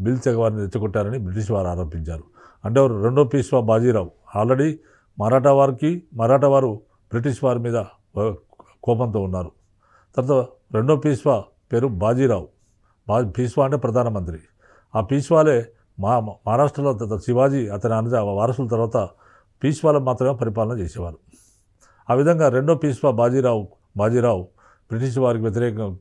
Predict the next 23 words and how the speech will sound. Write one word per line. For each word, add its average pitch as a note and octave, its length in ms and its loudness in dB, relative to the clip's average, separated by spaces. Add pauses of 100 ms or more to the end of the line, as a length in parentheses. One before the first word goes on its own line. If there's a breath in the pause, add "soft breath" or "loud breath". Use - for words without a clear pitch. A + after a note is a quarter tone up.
కోపం B2 260 0
ఉన్నది G2+ 200 -2
ఆయనకు. F2+ 300 -6
ఎందుకంటే A#2+ 320 0
ఆయన A2 120 0
అధికారాన్ని A#2 600 0 (420 soft breath)
అంతం A2+ 280 0
చేశారు G#2+ 280 -2
కాబట్టి G#2+ 220 -2
ఆయన G2 100 -4
కోపం F#2 220 -4
ఉంది. F2 220 -8
రెండో A#2+ 240 0
పీష్వా, A#2+ 320 -2
పీష్వా G#2+ 440 -2
బాజీరావు, A2 500 0 (380 soft breath)
అతని A#2 200 2
సైన్యాధిపతి C3 720 0
అయిన A#2+ 220 -2 (180)
త్రయాంబక్జీ, A#2+ 720 0 (920)
త-, G#2 40 -8
త్రయాంబక్జీ, B2+ 640 0
త్రయాంబక్జీ A#2 920 0